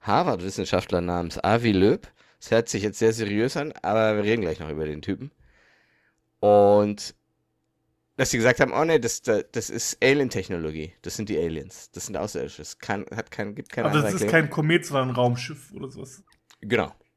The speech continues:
Speaker 1: Oder eine Sonde oder sowas in der Art. Äh,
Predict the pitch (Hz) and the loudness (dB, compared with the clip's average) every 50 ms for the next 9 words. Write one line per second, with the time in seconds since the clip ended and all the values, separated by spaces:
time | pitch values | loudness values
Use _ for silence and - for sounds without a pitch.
0 | _ - 92 92 87 80 80 76 76 78 78 90 110 117 110 113 110 107 107 101 | _ -8 -4 -2 -2 -2 -2 -4 -4 -2 -2 0 0 2 4 4 4 4 2 0
1 | 98 90 87 85 87 87 85 82 78 76 62 57 - - - _ _ _ _ _ | 0 0 0 0 -4 -6 -6 -8 -10 -14 -16 -16 -20 -20 -20 _ _ _ _ _
2 | _ _ _ _ _ _ _ _ _ _ _ _ _ _ _ _ _ _ _ _ | _ _ _ _ _ _ _ _ _ _ _ _ _ _ _ _ _ _ _ _
3 | - 98 92 92 90 90 87 87 87 87 87 85 85 - | 2 2 4 4 4 2 2 2 0 0 0 0 -2 -4